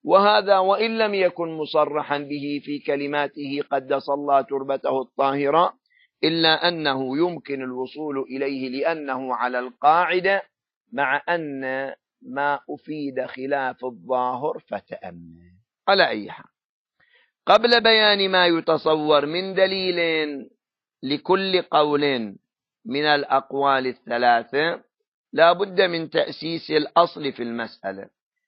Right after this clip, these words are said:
لأن الأصل في المسألة سوف يكون المرجع عند الشك في قسم من الأقسام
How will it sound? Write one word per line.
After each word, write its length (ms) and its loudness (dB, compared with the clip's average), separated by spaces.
لأن 420 -2
الأصل 640 0
في 100 -6
المسألة 720 -4
سوف 400 2
يكون 520 0
المرجع 640 -2
عند 300 -8
الشك 480 -6
في 340 -8
قسم 400 -8
من 340 -6
الأقسام 920 0